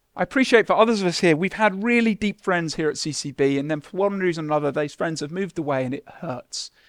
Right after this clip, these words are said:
and it's painful. Don't sit aloof. Invest in new friends. I appreciate that as we grow as a church, we can't love one another equally,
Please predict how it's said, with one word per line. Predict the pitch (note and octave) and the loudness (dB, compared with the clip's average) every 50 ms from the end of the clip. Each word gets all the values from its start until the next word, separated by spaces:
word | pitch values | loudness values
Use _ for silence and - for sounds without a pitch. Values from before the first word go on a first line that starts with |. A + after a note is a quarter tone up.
| _ _ _ _ | _ _ _ _
and | - D#3+ | -6 -6
it's | D#3+ - _ | -6 -6 _
painful. | - - - F3 E3 D3 B2+ - - A2+ A#2 - _ _ _ _ _ _ _ _ _ _ _ _ _ _ _ _ _ _ _ _ _ _ _ _ _ _ _ _ _ _ _ _ _ _ | -8 -6 -4 -4 -4 -4 -6 -10 -14 -16 -16 -16 _ _ _ _ _ _ _ _ _ _ _ _ _ _ _ _ _ _ _ _ _ _ _ _ _ _ _ _ _ _ _ _ _ _
Don't | G3+ G3 G#3+ F#3 | -2 -2 -2 -2
sit | - - G#3 - - | 0 0 0 2 2
aloof. | E3 D3+ C#3 B2+ A#2 A2+ - - _ - | 0 -2 -2 -2 -4 -6 -10 -16 _ -6
Invest | D3+ D#3 D#3 D3+ D#3 D3 - - - | -6 -4 -2 -2 -4 -4 -4 -8 -8
in | D3+ D3 D3+ | -8 -8 -4
new | D3 C#3+ B2+ | -4 -4 -6
friends. | - - B2 A#2+ G#2 A2 A2 - - - - - _ _ _ _ _ _ _ _ _ _ _ _ _ _ _ _ _ _ _ _ _ _ _ _ _ _ _ _ _ _ _ _ _ _ _ _ _ _ _ _ _ | -6 -10 -12 -12 -12 -12 -10 -10 -10 -10 -10 -14 _ _ _ _ _ _ _ _ _ _ _ _ _ _ _ _ _ _ _ _ _ _ _ _ _ _ _ _ _ _ _ _ _ _ _ _ _ _ _ _ _
I | - | -16
appreciate | - - - A3+ G#3+ - - F#3 E3+ E3 | -10 -4 -4 -2 0 2 4 4 4 4
that | E3 D#3+ | 2 0
as | D#3+ D3 D#3 | 0 -2 -6
we | E3 D#3 | -8 -10
grow | - E3 F3 F3 F3 | -4 2 4 4 4
as | E3 D3 C3 | 4 2 0
a | C#3 | -2
church, | - - - C3 G#2+ G#2 - - - - - - - - _ _ _ _ _ _ _ _ _ _ _ _ _ | -4 -4 -4 -4 -6 -6 -10 -14 -16 -14 -14 -14 -14 -18 _ _ _ _ _ _ _ _ _ _ _ _ _
we | F3+ E3 | -12 -10
can't | - - - A3+ A3+ A3 G3+ - | -10 -8 -4 -2 -2 -2 -4 -4
love | F3+ F#3 F#3+ F3+ E3+ | 0 0 0 2 0
one | F3+ F#3 F#3+ F#3 F#3 | -2 -4 -4 -2 -2
another | F#3 F3+ F3 F3+ F3 E3+ D#3+ F3 E3 - | -2 -2 -2 -2 -2 0 0 -2 -2 -2
equally, | F#3 F#3 F3 - - - E3+ D3+ B2+ A#2+ - - | -4 -6 -6 -8 -4 -2 -2 -2 -2 -4 -6 -12